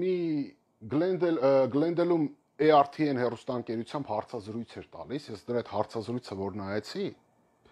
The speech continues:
գիտեք, առաջին հերթին մի քանի հատ խորհրդային ֆիլմեր հիշեցի,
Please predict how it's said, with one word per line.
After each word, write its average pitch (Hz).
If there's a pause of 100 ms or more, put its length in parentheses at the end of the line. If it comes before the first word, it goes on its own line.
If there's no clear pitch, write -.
(1200)
գիտեք, 202 (200)
առաջին 175
հերթին 156
մի 143
քանի 156
հատ - (140)
խորհրդային 135
ֆիլմեր 113
հիշեցի, 101